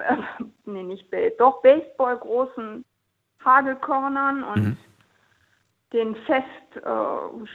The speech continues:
Speaker 1: stehenden Unwettern, die
Speaker 2: Mhm.
Speaker 1: sich nicht vom, vom, von der Stelle bewegen.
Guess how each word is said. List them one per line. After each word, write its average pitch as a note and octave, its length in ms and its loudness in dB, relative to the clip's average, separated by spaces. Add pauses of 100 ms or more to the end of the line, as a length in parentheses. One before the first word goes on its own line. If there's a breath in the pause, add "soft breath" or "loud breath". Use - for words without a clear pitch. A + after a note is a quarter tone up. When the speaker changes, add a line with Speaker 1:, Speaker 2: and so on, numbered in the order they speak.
(120)
Speaker 1:
stehenden A3 840 2
Unwettern, C4+ 840 6
die G#3+ 80 4
Speaker 2:
Mhm. G3 60 2
Speaker 1:
sich A#3+ 160 -2
nicht B3 240 -8
vom, A3+ 360 -2 (600)
vom, G#3+ 360 -4
von A#3 120 -6
der G#3+ 140 -2
Stelle C4 380 2
bewegen. C#4 800 -2